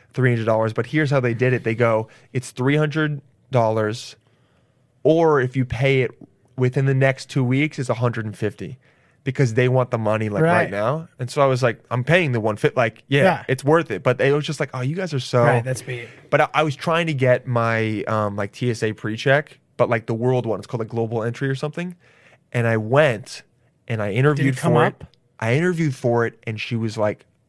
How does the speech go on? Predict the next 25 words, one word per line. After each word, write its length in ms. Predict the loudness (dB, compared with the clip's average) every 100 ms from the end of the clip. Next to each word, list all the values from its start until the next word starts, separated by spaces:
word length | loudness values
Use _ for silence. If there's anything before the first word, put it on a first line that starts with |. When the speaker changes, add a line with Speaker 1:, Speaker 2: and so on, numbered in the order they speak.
| -6
Speaker 1:
"Okay, 560 | -6 -2 0 0 -2 -6 _ _ _
you're 100 | -4
good. 440 | 0 2 2 0 -4
You 120 | -4
paid 260 | 0 0 0
the 80 | -4
fee, 460 | -2 0 2 2
everything. 500 | 2 2 0 0 0 -4 -16 _
This 80 | -6
is 120 | -4
completely 420 | -4 -2 -2 -2
fine. 420 | 0 2 2 2 -2 -10 -2
I 80 | 2
have 200 | 2 0
your 80 |
card 240 | -2 -2 2
right 160 | 0
here. 300 | 0 0 -2 -4 -12
Here's 220 | -2 0
your 100 | 2
number." 220 | 2 2 0
She 140 | 0
writes 220 | 0 0
it 80 | -2
down, 340 | 0 0 -2